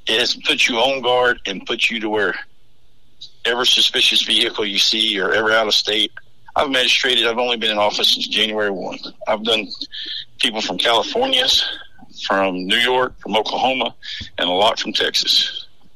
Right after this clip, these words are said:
that are, that are flying in, driving in, you know, picking up the illegals or whatever, then driving,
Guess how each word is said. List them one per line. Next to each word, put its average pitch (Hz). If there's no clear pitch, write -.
that 95
are, 98
that 101
are 90
flying 120
in, 120
driving 113
in, 107
you 214
know, 180
picking -
up 240
the 113
illegals 107
or 107
whatever, 104
then 95
driving, 92